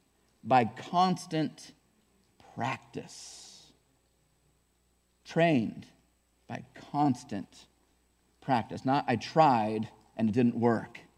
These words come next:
"Oh, I tried. I, I tried to read my Bible. I tried to memorize scripture. I tried to pray. It just didn't work." No, tr-, trained. Trained by constant practice,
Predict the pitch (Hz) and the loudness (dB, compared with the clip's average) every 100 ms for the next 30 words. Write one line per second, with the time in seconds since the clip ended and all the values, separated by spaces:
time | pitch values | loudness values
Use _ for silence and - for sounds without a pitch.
0 | _ _ _ _ _ _ _ - 117 120 | _ _ _ _ _ _ _ -10 -6 -4
1 | 120 - 147 139 113 110 117 120 113 - | -4 0 4 4 4 0 0 0 -2 4
2 | 151 160 131 139 127 117 117 139 143 135 | 6 6 2 2 2 2 2 2 2 0
3 | 117 113 147 160 165 160 147 - - - | 0 0 4 6 6 2 -2 -2 -10 -10
4 | 151 151 135 139 131 120 - 160 170 143 | -4 -2 -2 -4 -2 -2 0 2 2 0
5 | - 156 156 160 147 - - - 135 131 | -4 -2 2 4 2 0 -20 -8 -4 -2
6 | 139 113 104 131 117 95 131 135 110 98 | -2 -2 2 4 4 2 2 2 2 -2
7 | - - - _ _ - - 170 180 190 | -14 -18 -20 _ _ -14 0 4 6 6
8 | 180 151 110 95 85 - - _ _ _ | 6 6 4 0 -8 -16 -20 _ _ _
9 | _ _ _ _ _ _ _ _ _ _ | _ _ _ _ _ _ _ _ _ _
10 | _ _ _ _ - - 185 196 170 127 | _ _ _ _ -8 4 6 8 8 6
11 | 107 127 123 - - 190 190 185 - - | 6 4 4 0 -4 6 6 6 -2 -4
12 | 170 160 - - _ _ _ - 165 165 | -2 -2 -8 -20 _ _ _ 4 4 4
13 | - 151 123 98 - - | 0 0 0 -2 -14 -18